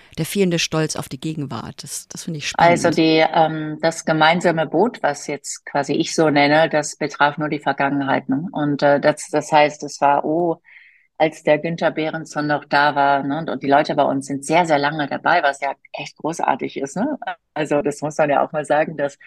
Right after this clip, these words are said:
Speaker 2: das eigentlich nur, häufig nur so ein Familienunternehmen leisten kann.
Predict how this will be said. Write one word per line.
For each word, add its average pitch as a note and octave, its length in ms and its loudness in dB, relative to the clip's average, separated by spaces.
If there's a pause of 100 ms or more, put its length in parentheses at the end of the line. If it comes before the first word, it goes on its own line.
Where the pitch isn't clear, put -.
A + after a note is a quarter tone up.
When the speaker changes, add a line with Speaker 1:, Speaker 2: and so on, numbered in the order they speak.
(360)
Speaker 2:
das C#3+ 160 0
eigentlich D3+ 320 0
nur, E3 360 2 (300)
häufig E3 440 -4
nur D#3+ 120 -2
so E3 80 -2
ein D#3 60 -6
Familienunternehmen D3+ 960 2
leisten C#3 380 0
kann. C3+ 260 -8